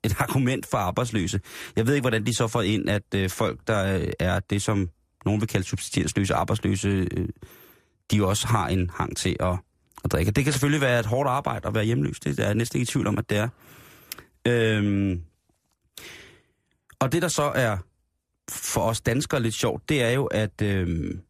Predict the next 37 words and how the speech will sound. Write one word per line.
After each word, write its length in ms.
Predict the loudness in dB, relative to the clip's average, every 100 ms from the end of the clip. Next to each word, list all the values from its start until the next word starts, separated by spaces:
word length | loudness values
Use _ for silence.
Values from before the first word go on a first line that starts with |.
| _ 0
den 100 | 0
er 40 | 2
beregnet 320 | 0 0 0
ud 120 | 0
fra, 260 | 0 -2 0
at, 160 | 0 -2 -2
øh, 120 | -2
kvinder 360 | 0 0 2 0 -4 _ _ _ _ -10
skal 200 | -2 0
maks 200 | 0 0
drikke 220 | -2 -2
fjorten 260 | 0 2 2
genstande 540 | 0 0 0 0 -2 -6 _ _
om, 280 | 0 2 4
øh, 200 | 2 2
ugen, 300 | 2 2 -2 -2
og 240 | -2 -2 0
mænd 220 | 0 0
skal 180 | -2 -2
ikke 140 | -2 -2
drikke 180 | 0
mere 240 | 0 0 0
end 180 | -2 -2
enogtyve 360 | 0 0 0 -2
genstande 420 | -2 -4 -4 -4
om 80 | -2
ugen. 260 | -2 -4 -8 _ -20 -20 -20 -20 _ _ _ 2
Øhm, 600 | 4 4 4 2 0 -2 -6 -8 -8 -10 -12 -16 _ _ _ -20 -20 _ _ -20 -20 -12 2
er 60 | 4
jeg 200 | 6 4
sikker 300 | 2 0 0
på, 360 | 2 0 0 -12 -20 -20 _ _ _ _ _ _ -6
at 180 | -4 0
det 160 | 2 2
er 40 |
anbefalingen 640 | 2 0 0 0 0 0 2
herhjemme? 520 | 2 0 0 0 -2